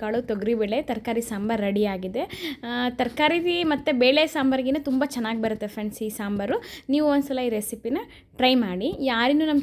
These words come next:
ಚಾನಲ್ ಸಬ್ಸ್ಕ್ರೈಬ್ ಮಾಡ್ಕೊಂಡಿಲ್ಲ, ಪ್ಲೀಸ್, ಆ, ಫ್ರೆಂಡ್ಸ್, ನಮ್ಮ ಚಾನಲ್ನ ಸಬ್ಸ್ಕ್ರೈಬ್ ಮಾಡ್ಕೊಳ್ಳಿ. ಫ್ರೆಂಡ್ಸ್ ನೋಡಿ,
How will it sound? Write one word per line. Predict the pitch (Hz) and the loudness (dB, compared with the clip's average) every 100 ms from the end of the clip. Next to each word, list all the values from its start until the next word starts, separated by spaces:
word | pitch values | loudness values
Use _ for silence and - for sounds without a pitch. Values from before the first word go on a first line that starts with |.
| 277 | 0
ಚಾನಲ್ | 254 | -4
ಸಬ್ಸ್ಕ್ರೈಬ್ | 254 240 - - 247 | -4 -6 -8 -4 -2
ಮಾಡ್ಕೊಂಡಿಲ್ಲ, | 233 208 - 214 208 240 254 | 0 -4 -6 -6 -4 -4 -2
ಪ್ಲೀಸ್, | 262 294 294 - | 0 0 -2 -10
ಆ, | 220 220 214 214 214 214 | -6 -4 -2 -2 -2 -4
ಫ್ರೆಂಡ್ಸ್, | 214 226 233 | -2 -2 -2
ನಮ್ಮ | 233 226 | -2 -2
ಚಾನಲ್ನ | 214 202 269 | -2 -2 -2
ಸಬ್ಸ್ಕ್ರೈಬ್ | 254 208 - 226 214 | -4 -8 -6 -4 -2
ಮಾಡ್ಕೊಳ್ಳಿ. | 196 185 - 190 190 254 440 - - - - | -2 -6 -6 -2 -2 -2 -4 -8 -12 -12 -6
ಫ್ರೆಂಡ್ಸ್ | - 254 254 | 0 0 2
ನೋಡಿ, | 254 226 | 0 0